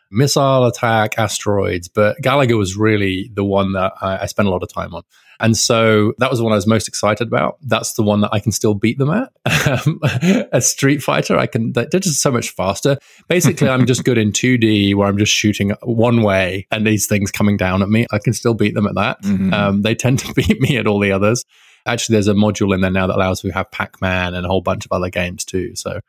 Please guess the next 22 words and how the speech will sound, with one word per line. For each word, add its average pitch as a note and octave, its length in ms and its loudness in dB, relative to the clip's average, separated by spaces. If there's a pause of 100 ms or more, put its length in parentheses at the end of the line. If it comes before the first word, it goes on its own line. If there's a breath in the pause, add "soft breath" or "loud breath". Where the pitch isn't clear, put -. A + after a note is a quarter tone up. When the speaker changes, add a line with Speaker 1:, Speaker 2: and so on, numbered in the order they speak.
(300 soft breath)
Speaker 1:
that's B2 140 -2
been B2+ 120 2
good A#2+ 120 2
fun. G#2 180 0
So A#2 140 2
we A#2 60 4
still C#3+ 160 2
have B2 100 2
the A#2 80 2
three A2 320 2
games G#2+ 600 0
still A2 300 -2
there, A2+ 300 2
still - 220 -2
in G#2 60 0
our G2+ 100 2
basement. G2+ 440 -2
And G2 320 0
what's D3 200 0
great - 300 0
is G#2+ 200 0
that A#2 240 2